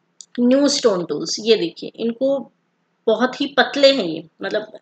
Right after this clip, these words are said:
इतना मोटा स्टोन नहीं है, ऐसा इतना पतला है और इतना लंबा जा रहा है, उसको अच्छे से घिसा गया है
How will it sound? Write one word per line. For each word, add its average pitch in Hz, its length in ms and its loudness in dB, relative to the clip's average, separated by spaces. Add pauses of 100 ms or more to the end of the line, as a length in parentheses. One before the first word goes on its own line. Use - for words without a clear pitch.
इतना 233 340 -2
मोटा 226 340 2
स्टोन 226 320 -2
नहीं 175 180 -4
है, - 40 -14
ऐसा 208 200 -4
इतना 240 260 -4
पतला 202 400 -4
है 226 240 -6 (440)
और 214 140 0
इतना 240 440 2
लंबा 208 640 0 (160)
जा 196 240 0
रहा 170 140 -2
है, - 60 -6
उसको 226 220 -2
अच्छे 254 260 2
से 269 160 0
घिसा 208 380 -2
गया 175 240 -4
है 170 200 -14